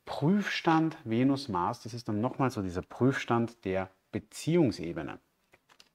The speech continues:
Also da geht's dann wirklich ganz klar darum zu sagen, okay, ähm, wie, wie geht's mir in meiner Beziehung? Ist diese Beziehung passend für mich? Ist diese Beziehung nicht passend für mich?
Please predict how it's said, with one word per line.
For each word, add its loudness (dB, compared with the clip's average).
Also -2
da 2
geht's 2
dann 2
wirklich 0
ganz 2
klar 6
darum 2
zu -8
sagen, 6
okay, 4
ähm, 8
wie, 2
wie -2
geht's 8
mir 6
in 6
meiner 4
Beziehung? 6
Ist 0
diese -2
Beziehung -4
passend 2
für -4
mich? -2
Ist -10
diese -8
Beziehung -4
nicht 0
passend 4
für -4
mich? -2